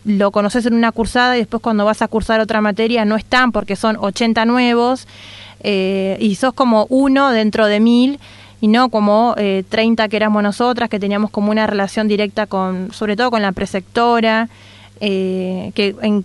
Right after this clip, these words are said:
cualquier inconveniente sabíamos que la preceptora nos podía dar una mano y, y nos encontrábamos con otro mundo cuando íbamos a la, a la, a la universidad. Quizás por ahí no tan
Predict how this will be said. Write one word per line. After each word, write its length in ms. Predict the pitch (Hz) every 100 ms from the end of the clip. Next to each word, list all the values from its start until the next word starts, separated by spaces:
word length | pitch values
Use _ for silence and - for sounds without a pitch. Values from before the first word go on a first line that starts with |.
| -
cualquier 320 | 220 208 220
inconveniente 800 | 240 233 214 208 226 233 226 202
sabíamos 320 | - 208 220 226
que 80 |
la 120 | 202 190
preceptora 440 | 196 202 220 220
nos 140 | 214
podía 220 | 196 202 208
dar 100 | 214
una 160 | 220
mano 340 | 220 240 269 254
y, 320 | 196 185 190 - -
y 60 | -
nos 160 | 208 208
encontrábamos 420 | 208 226 240 240
con 160 | 226
otro 200 | 220 220
mundo 260 | 214 214 247
cuando 220 | 208 185
íbamos 360 | 190 196 196 -
a 80 | 185
la, 360 | 175 175 175 - - -
a 120 | -
la, 100 | 196 190
a 120 | 196
la 100 | 190
universidad. 800 | 190 190 180 - 202 214 208 190 - - -
Quizás 400 | 214 240 240 226
por 200 | 220 208
ahí 220 | 208 240
no 200 | 226 233
tan 500 | - 233 240 262